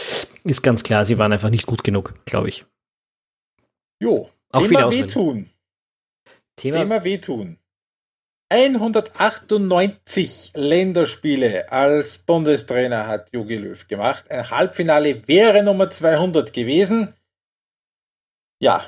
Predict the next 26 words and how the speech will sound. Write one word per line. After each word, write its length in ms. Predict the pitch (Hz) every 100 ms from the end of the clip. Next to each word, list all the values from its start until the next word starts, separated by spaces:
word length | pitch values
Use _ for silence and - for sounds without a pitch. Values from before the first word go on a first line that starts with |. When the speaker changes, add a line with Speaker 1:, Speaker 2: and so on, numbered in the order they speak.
| -
Speaker 2:
und 100 | 120
jetzt 200 | 139 -
kam 200 | 123 127
der 80 | 151
Curtain 380 | 135 117 117 131
Call 320 | 98 101 107 _ _ _ _ _ _
im 200 | 202 208
Wembley. 420 | 110 90 92 85 - _ _ _ _ _ -
Speaker 1:
Im 180 | 135 123
Speaker 2:
Der 100 | 127
Speaker 1:
Wembley. 200 | 143 180
Speaker 2:
erste 460 | - - 180 - _ _ _ _ -
englische 800 | 151 175 170 160 - 156 156 - _ _ _ _ -
Pflichtspielsieg 920 | 190 - - 165 123 151 147 - -
gegen 440 | 139 139 139 120
Deutschland 960 | 113 113 131 117 - - 127 120 120 - _ _ _ _ _ _ _ _ _ _ _ -
im 460 | 175 196 196 185 - - _ _
Wembley 580 | 120 151 156 143 139 120
seit 520 | - 131 131 - - -
dem 200 | 127 117
W-M-Finale 680 | 127 147 - 123 110 110
neunzehnhundertsechsundsechzig. 1400 | 107 127 - 113 - 110 120 107 120 101 110 - - 80
Man 160 | 98 92
mag's 340 | 98 - -
kaum 240 | - 101 101
glauben. 380 | 90 92 92